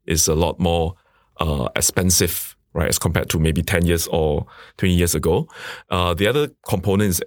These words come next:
actually the general healthcare costs, right? So definitely the medical expenses are going to rise, right, in the near future as well.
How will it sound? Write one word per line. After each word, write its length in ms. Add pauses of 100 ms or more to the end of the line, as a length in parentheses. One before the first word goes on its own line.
actually 400
the 280
general 300
healthcare 400
costs, 480 (300)
right? 240
So 320 (420)
definitely 760 (180)
the 380
medical 340
expenses 720 (200)
are 120
going 300
to 100
rise, 680
right, 140
in 80
the 60
near 180
future 340
as 180
well. 240